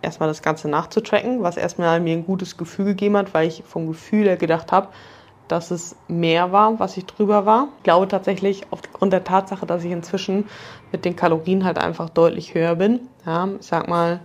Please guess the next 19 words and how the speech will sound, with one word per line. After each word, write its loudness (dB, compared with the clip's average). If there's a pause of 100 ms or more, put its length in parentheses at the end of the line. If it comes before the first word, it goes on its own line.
(100)
wenn -2
sowas, 0
also -6
ich -8
glaube, -10
das -20
letzte -6
Male -2
war 2
es -6
halt -8
eben, -4 (540)
äh, -6
letztes -6
Jahr 2
irgendwann -4
mal -4 (140)
nach -2
der, -4